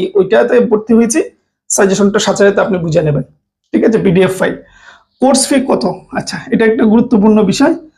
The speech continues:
কোর্স ফি কত? আচ্ছা, কোর্স ফি হচ্ছে পাঁচশত টাকা। আমার মনে হয় এইটা খুব বেশি টাকা নয়। আপনি যে গাইডলাইনটা পাবেন, কারণ আপনাকে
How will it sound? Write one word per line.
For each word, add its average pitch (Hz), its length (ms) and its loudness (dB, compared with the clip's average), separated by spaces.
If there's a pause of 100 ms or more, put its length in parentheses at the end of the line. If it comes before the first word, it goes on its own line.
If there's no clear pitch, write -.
(240)
কোর্স 214 200 2 (100)
ফি 240 120 2 (1000)
কত? - 160 0 (240)
আচ্ছা, - 180 -6
কোর্স 240 400 0
ফি 311 80 -2
হচ্ছে 269 300 2 (640)
পাঁচশত 214 460 -2 (100)
টাকা। 160 220 -2 (140)
আমার 220 240 2
মনে 254 180 4
হয় 262 200 4 (160)
এইটা 233 280 2 (720)
খুব 254 140 4
বেশি 240 240 2
টাকা 214 240 0
নয়। 202 140 2
আপনি 190 220 0
যে 226 120 0
গাইডলাইনটা 220 540 2
পাবেন, 190 360 0 (340)
কারণ 202 120 2
আপনাকে 202 400 -2